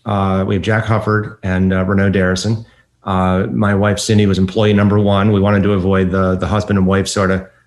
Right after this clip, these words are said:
connotation publicly there. But I believe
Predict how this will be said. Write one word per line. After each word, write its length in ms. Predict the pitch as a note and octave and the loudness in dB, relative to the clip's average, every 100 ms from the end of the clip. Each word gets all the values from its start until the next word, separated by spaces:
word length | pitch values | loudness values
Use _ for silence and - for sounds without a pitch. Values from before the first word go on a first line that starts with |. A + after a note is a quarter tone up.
| _ | _
connotation 640 | A2+ G2+ F#2+ G2 F#2 G2 | -2 0 0 -2 -2 -4
publicly 420 | F#2 G2+ G#2 G2+ | -2 -2 -2 -2
there. 280 | F2+ F2+ F2+ | -2 -2 -4
But 260 | E2+ G2 - | -2 -6 -4
I 80 | - | -4
believe 600 | G2+ A2 C3 D#3 D#3 C3 | 0 2 2 2 0 -4